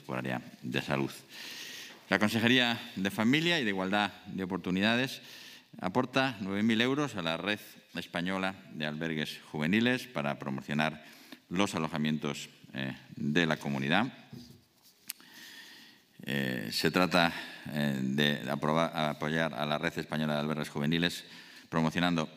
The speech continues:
estos alejamien-, estos alojamientos, eh, a través del Instituto de la Juventud de Castilla y León, que impulsa el uso de estas instalaciones con una amplia oferta de pla-,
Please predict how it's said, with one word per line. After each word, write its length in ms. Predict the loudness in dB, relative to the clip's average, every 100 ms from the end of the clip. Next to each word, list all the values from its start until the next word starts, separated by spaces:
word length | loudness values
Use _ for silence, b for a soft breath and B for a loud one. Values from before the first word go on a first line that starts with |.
| -6
estos 480 | -6 -2 -2 -2 -2
alejamien-, 600 | -2 0 0 2 0 -2
estos 300 | -6 -2 -2
alojamientos, 640 | 0 2 2 2 2 -2 B B B B -2
eh, 340 | 0 2 0 0
a 80 |
través 220 | 2 2 2
del 100 | 0
Instituto 320 | 0 -2 0
de 40 |
la 80 | -2
Juventud 280 | -2 -2 -2
de 80 | -2
Castilla 240 | -2 -2
y 40 | 0
León, 200 | 0 -4 -10 -2
que 80 |
impulsa 480 | 2 4 4 4 -2 -4 -12 -4
el 120 | -2
uso 200 | 0 0
de 60 |
estas 200 | 0 -2
instalaciones 560 | -4 -2 -2 2 0 0
con 160 | 0 2
una 100 | 2
amplia 300 | 2 0 -2
oferta 380 | -4 -6 -4
de 80 | -4
pla-, 180 | -4 -6